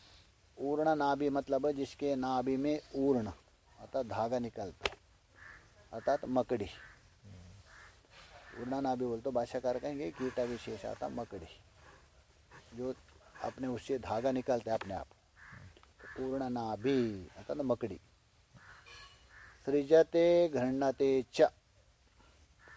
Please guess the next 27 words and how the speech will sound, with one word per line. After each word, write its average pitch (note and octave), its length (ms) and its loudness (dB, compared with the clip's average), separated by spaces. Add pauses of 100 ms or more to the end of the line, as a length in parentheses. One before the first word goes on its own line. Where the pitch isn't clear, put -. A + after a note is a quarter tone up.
(420)
तो C3 140 -2
मकड़ी C3+ 440 2
क्या D3+ 200 10
करती C#3 340 4
है? D3 360 2
जाले C3+ 440 6
को D#3 220 2
अपने C#3 440 0
आप D3+ 120 6
बनाती, A2+ 520 -4
बाहर A2+ 240 0
से D3 140 -4
कुछ C#3 180 -4
लाती C3 320 2
नहीं। B2 200 -6
तो - 1900 -20
मकड़ी B2+ 220 -6
क्या B2+ 180 -2
करती B2 280 -4
है? C3 80 -4
देखिए, C3+ 240 -6
ऊपर C#3 300 4
जो C#3 120 2
मकड़ी C#3 280 0
होती C3+ 240 -2
है C3 60 -4
ना, D#3 200 -6